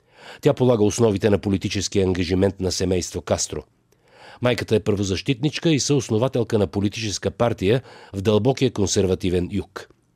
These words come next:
Американците с латиноамерикански корени играят важна роля в предизборната борба в Америка със своите седем процента от гласовете.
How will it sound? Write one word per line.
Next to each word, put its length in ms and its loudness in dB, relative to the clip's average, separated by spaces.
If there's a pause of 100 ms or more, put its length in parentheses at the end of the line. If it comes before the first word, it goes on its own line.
(640)
Американците 640 2
с 80 -2
латиноамерикански 840 4
корени 500 4 (160)
играят 440 2
важна 360 2
роля 180 0
в 80 -8
предизборната 640 0
борба 280 2
в 60 -6
Америка 460 4 (300)
със 200 -2
своите 340 2
седем 300 2
процента 460 0
от 140 -2
гласовете. 480 -2